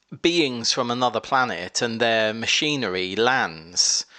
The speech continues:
down the road from a small village outside Woking, and nobody seemed particularly surprised or particularly perturbed, did they?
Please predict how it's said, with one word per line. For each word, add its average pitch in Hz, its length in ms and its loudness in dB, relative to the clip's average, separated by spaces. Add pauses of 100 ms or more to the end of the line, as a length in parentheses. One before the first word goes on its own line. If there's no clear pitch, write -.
(440)
down 135 300 0
the 123 100 -2
road 104 460 2
from 113 460 -2
a - 60 -2
small 120 360 0
village 104 580 0
outside 113 520 0
Woking, 98 640 -2 (340)
and 143 160 0
nobody 165 360 2
seemed 160 340 0
particularly 165 560 -2
surprised 160 1040 0
or 160 160 4
particularly 160 640 -2
perturbed, 160 760 -2 (380)
did 101 160 2
they? 95 260 0